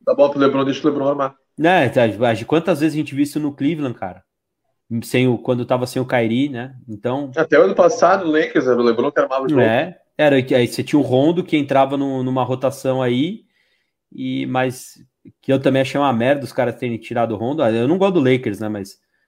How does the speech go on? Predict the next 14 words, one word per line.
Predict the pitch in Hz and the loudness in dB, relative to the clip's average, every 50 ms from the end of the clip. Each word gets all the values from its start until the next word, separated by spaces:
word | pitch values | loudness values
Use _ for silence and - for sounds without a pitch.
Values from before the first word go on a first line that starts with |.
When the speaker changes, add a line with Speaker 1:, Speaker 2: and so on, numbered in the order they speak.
| _ _ _ - | _ _ _ -12
Speaker 2:
o | 104 | -8
Rondo | - 113 117 135 156 165 | -4 -2 -2 0 0 -2
tinha | 170 214 208 | -4 -4 -8
espaço | - - - 131 131 131 - | -4 0 2 2 2 2 0
nesse | 117 107 - - | -6 -6 -6 -8
time | - - 117 113 113 | -12 -8 -6 -6 -4
ainda, | 107 104 101 98 | -4 -6 -6 -8
né? | 95 104 127 131 _ _ _ _ _ _ _ _ _ _ _ _ _ - | -10 -12 -14 -16 _ _ _ _ _ _ _ _ _ _ _ _ _ -4
Speaker 1:
Aham, | 113 131 139 147 117 104 - _ _ | -2 -2 0 -2 -4 -6 -8 _ _
com | - 117 113 | -8 -8 -6
certeza. | - - 113 - - 123 120 117 120 - _ _ _ _ _ _ _ _ _ _ _ _ _ _ _ _ _ _ _ _ _ _ _ _ _ _ _ _ _ | -4 -4 -6 -4 -2 -2 -2 -4 -6 -10 _ _ _ _ _ _ _ _ _ _ _ _ _ _ _ _ _ _ _ _ _ _ _ _ _ _ _ _ _
E | - 113 113 | -2 2 4
aí, | 113 113 113 117 123 | 6 6 6 4 2
então, | 117 117 127 123 127 127 127 123 123 117 110 | 0 2 4 6 6 6 4 2 -2 -6 -12